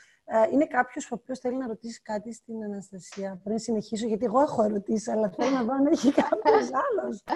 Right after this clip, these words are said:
Α, α, κάποια συγκεκριμένη ερώτηση.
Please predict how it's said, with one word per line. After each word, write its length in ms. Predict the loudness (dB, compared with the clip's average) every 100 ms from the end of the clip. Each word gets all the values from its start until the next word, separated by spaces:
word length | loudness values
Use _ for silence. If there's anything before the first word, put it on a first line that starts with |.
| -6 -10 -10 -10 -2
Α, 140 | 2 4 4 0 -4 -8 -10 -14 -20 _ _ _ _ _ _ -16
α, 100 | -12 -12 -12 -12 -14 -18 -20 _ _ _ _ _ _ _ _ _ -8
κάποια 340 | -6 -6 -8
συγκεκριμένη 760 | -6 -4 -4 -2 0 2 0
ερώτηση. 520 | 0 0 -2 -6 -4